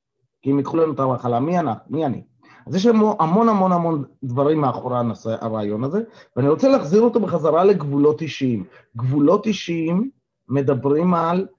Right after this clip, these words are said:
אה, הצבה של גבולות על התנהגות של אנשים כלפינו,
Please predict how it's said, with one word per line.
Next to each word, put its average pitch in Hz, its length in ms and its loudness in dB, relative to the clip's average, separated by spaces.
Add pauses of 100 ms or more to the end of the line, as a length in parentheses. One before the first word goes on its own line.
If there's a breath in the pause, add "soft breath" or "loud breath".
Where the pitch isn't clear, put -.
(400)
אה, 123 280 2 (380)
הצבה 135 680 -2
של 160 220 -6
גבולות 131 420 0
על 170 140 2 (120)
התנהגות 165 1080 -2 (360)
של 147 260 -2
אנשים 135 440 -2
כלפינו, 139 640 0